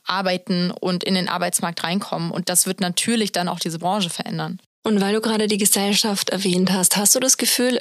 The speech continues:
Speaker 2: dass die Musik Spiegel der Gesellschaft ist in dem Fall oder dass es in der Musik dann noch extremer ist?
Speaker 1: Die Musikbranche denkt ja von sich selber sehr häufig, dass sie sehr progressiv ist und das ist nicht unbedingt der Fall.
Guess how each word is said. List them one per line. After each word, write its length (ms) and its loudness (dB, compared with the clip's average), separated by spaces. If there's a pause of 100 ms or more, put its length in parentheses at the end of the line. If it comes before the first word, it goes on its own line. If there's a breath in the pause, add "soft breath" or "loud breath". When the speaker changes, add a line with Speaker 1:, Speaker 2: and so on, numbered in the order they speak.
Speaker 2:
dass 240 4
die 120 2
Musik 640 4
Spiegel 440 0
der 140 0
Gesellschaft 600 2
ist 280 2
in 80 0
dem 180 0
Fall 320 0
oder 340 0 (400 loud breath)
dass 360 2 (100)
es 420 4 (120)
in 140 2
der 100 4
Musik 480 2
dann 320 0
noch 200 0
extremer 680 2
ist? 420 2 (1300 soft breath)
Speaker 1:
Die 40 2
Musikbranche 720 0
denkt 300 -2
ja 80 -2
von 160 -2
sich 120 0
selber 360 2
sehr 220 0
häufig, 480 0
dass 160 -2
sie 100 2
sehr 120 2
progressiv 640 -2
ist 260 0
und 120 0
das 120 2
ist 160 0
nicht 280 0
unbedingt 400 -2
der 100 -4
Fall. 400 -2